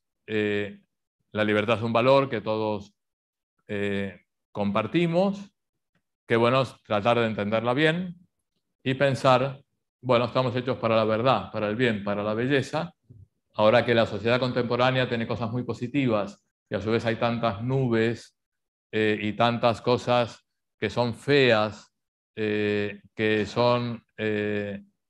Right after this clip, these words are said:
que no son verdad, que son erróneas, que son malas, dice, bueno, tengamos esperanza porque esta, estos aspectos de la sociedad contemporánea son contra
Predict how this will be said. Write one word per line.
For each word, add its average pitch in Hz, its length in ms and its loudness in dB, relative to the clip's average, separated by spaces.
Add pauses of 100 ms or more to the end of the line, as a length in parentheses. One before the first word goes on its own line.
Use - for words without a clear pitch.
(200)
que 110 120 -2
no 117 120 2
son 117 200 -2
verdad, 123 300 4
que 110 100 -4
son 113 240 -4
erróneas, 107 840 -2 (280)
que 104 100 -8
son 123 240 -4
malas, 139 680 0 (360)
dice, 107 140 -6
bueno, 120 400 0 (680)
tengamos 135 380 2
esperanza 147 680 -2 (480)
porque 110 260 -2
esta, 123 520 0
estos 135 340 2
aspectos 123 440 -2
de 117 80 -2
la 113 80 -4
sociedad 113 320 -4
contemporánea 120 840 -4 (440)
son 123 460 -2 (140)
contra 135 680 2